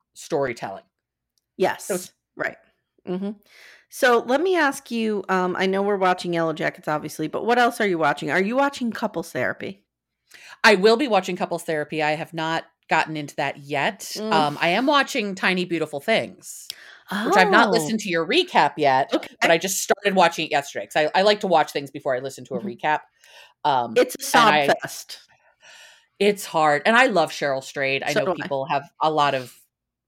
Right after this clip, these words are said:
Speaker 1: lot of thoughts about her. I am team Cheryl Strayed.
Speaker 2: I like her.
Speaker 1: Um,
Speaker 2: Mm-hmm.
Speaker 1: and I saw the, the play adaptation they did of Tiny Beautiful Things. So I was
Speaker 2: Mm.
Speaker 1: curious if it would be the same. It's entirely different.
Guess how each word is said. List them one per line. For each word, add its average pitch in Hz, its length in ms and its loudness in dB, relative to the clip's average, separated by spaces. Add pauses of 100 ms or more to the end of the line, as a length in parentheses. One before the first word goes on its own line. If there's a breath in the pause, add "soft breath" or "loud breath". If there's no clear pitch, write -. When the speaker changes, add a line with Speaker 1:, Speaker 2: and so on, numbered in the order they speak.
(140)
Speaker 1:
lot 165 160 0
of 156 80 -8
thoughts 160 300 -4
about 156 220 -2
her. 156 200 0
I 147 120 0
am 139 240 -2
team 139 340 -10
Cheryl 139 300 -6
Strayed. 139 380 -4
Speaker 2:
I 339 60 4
like 151 220 -4
her. 147 180 -4
Speaker 1:
Um, 135 300 2
Speaker 2:
Mm-hmm. 139 80 -4 (580)
Speaker 1:
and 151 280 -2
I 180 80 4
saw 302 240 -2
the, 247 220 -6 (340)
the 175 100 -2
play 175 840 -4 (100)
adaptation 131 600 -4
they 127 80 -8
did 120 180 -10
of 117 120 -12
Tiny 123 300 -10
Beautiful 120 340 -12
Things. 123 300 -6
So 349 80 2
I - 20 0
was 240 140 -4
Speaker 2:
Mm. 175 40 -18
Speaker 1:
curious 330 320 -6
if 185 100 -10
it - 20 -6
would 160 100 -8
be 160 80 -8
the 147 60 -12
same. 165 220 -2
It's 156 140 -6
entirely 208 520 0
different. 143 500 -6